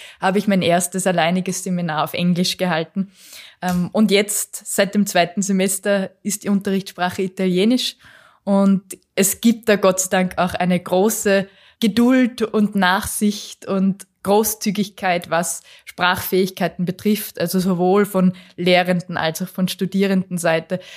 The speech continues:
Also auch meine Studenten müssen viel Geduld mit mir haben, ähm, in, in meinen Versuchen, mich auf Italienisch da zu artikulieren.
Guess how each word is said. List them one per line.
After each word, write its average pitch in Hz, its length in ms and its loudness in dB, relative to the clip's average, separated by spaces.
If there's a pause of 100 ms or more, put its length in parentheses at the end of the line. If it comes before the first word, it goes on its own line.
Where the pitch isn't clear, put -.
(120)
Also 185 160 2
auch 185 80 0
meine 190 220 4
Studenten 190 600 2
müssen 202 360 2
viel 214 240 0
Geduld 214 460 0
mit 196 200 0
mir 190 160 2
haben, 185 320 2 (340)
ähm, 185 760 4
in, 220 260 4
in 196 400 2
meinen 185 600 4 (200)
Versuchen, 226 540 2
mich 214 220 2
auf 202 120 -2
Italienisch 190 720 2
da 175 200 0
zu 180 120 -2
artikulieren. 196 760 -2